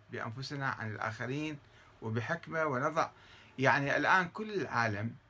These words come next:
كل دول العالم تصرف المليارات من الأموال لكي، آه، تكسب الناس إليها،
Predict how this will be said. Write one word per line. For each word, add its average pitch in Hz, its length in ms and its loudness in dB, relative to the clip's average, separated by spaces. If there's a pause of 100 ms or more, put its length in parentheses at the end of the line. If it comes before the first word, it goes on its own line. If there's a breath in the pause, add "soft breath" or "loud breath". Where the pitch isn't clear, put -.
(220)
كل 175 160 -2
دول 131 180 2
العالم 104 400 0
تصرف 131 560 -8
المليارات 127 840 0
من 117 60 -2
الأموال 110 600 -4 (540 loud breath)
لكي، 135 840 -2 (200)
آه، 104 180 -6
تكسب 117 460 -8
الناس 123 560 0
إليها، 98 460 -6